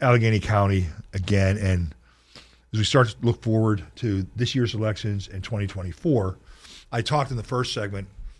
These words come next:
a little bit about some of the challenges in the Democratic Party is they face, um, I don't, I don't know what you call it, but progressives are, you know, are, are, are, I don't say taking over the party, but,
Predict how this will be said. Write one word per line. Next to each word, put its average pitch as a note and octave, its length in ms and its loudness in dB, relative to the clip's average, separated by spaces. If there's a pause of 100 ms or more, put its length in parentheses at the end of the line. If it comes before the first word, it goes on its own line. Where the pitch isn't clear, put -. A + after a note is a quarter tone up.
(120)
a A#2 40 -10
little C3 160 0
bit B2 100 0
about A2+ 160 -4
some B2 160 -6
of A2 40 -4
the A2 60 -2
challenges G#2 560 -6
in G2 240 -8
the F#2+ 120 -12 (300)
Democratic C3 440 -4
Party F#2+ 340 -10 (680)
is A2 380 -2
they A#2 260 0
face, A#2 600 -6 (640)
um, G2 480 -6 (1900)
I D#3 40 -6
don't, D3+ 300 -4
I D3+ 120 -12
don't G#3+ 140 -8
know C#3+ 80 -6
what G#2+ 100 -10
you G2+ 120 -14
call A2 380 -4
it, F#2+ 80 -6
but G2 160 -6 (720)
progressives A#2+ 800 2
are, G2 220 -6 (360)
you D#3+ 120 -2
know, G2 340 -4
are, G#2+ 100 -6
are, G#2+ 240 -8 (120)
are, A2 140 -8 (280)
I D#3 60 -8
don't F#3 80 -6
say C3+ 120 -10
taking D#3+ 360 -4
over A2 120 -6
the G2 60 -10
party, F3 360 0
but, G2 200 -6